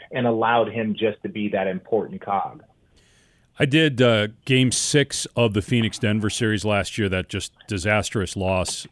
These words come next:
Speaker 2: at home for the Suns in the playoffs. And I had a, a, a former coach tell me that they're, they were a little concerned watching Kevin Durant that, you know, maybe he had lost a step because of all the injuries, that they're starting to catch up to him.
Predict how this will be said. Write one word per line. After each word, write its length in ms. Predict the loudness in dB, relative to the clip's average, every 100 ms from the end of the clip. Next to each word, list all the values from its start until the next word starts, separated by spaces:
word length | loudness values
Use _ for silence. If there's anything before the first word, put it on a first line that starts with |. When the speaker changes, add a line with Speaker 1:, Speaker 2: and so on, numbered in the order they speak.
| -6
Speaker 2:
at 140 | -4
home 240 | -2 -2
for 120 | -2 -6
the 80 |
Suns 300 | -6 -6 -6
in 60 | -8
the 60 | -8
playoffs. 520 | -4 -2 -2 -6 -8
And 180 | -8 -8 -14 -20 -20 _ _ _ -4
I 140 | 0
had 280 | 2 2 0 -4
a, 80 |
a, 60 | -6 -4
a 60 |
former 320 | -2 2 2 2
coach 360 | 4 2 2
tell 220 | 0 2
me 400 | 4 2 0 -2 -8 _
that 300 | -4 -2 0
they're, 320 | 2 2 2 -2 _ -2
they 120 | 2
were 120 | 4
a 40 | 4
little 140 | 2
concerned 480 | 2 0 2 2 2
watching 400 | 2 2 0 -2
Kevin 300 | 0 0 0
Durant 380 | 0 0 0 -4
that, 260 | -4 -4 -4 _ _
you 100 | -12
know, 80 | -6
maybe 320 | -2 0 0
he 80 | -2
had 120 | -2
lost 340 | -2 -2 -4 -8
a 40 |
step 340 | -8 -8 -10 -12 -10
because 380 | -8 -2 -2 0
of 80 | -2
all 140 | -2
the 160 | -2 -2
injuries, 380 | -4 -6 -10
that 140 | -8 -6
they're 120 | -6
starting 280 | -4 -4 -4
to 60 |
catch 260 | -6 -6 -4
up 140 | -6
to 100 | -6
him. 240 | -10 -10